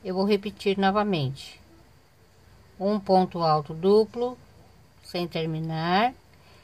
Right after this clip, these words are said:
nesse mesmo lugar, mais um ponto alto duplo, sem terminar, e arremato,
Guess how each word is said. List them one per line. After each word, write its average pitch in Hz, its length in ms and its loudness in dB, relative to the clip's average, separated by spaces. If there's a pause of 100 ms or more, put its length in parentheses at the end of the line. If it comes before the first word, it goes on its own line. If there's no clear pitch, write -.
(460)
nesse 180 260 -6
mesmo 180 400 0
lugar, 170 480 2
mais 196 240 0
um 190 140 -2
ponto 175 360 -8
alto 151 300 -4
duplo, 170 400 -10
sem 165 180 -8
terminar, 170 680 -2 (220)
e 190 120 0
arremato, 196 600 -4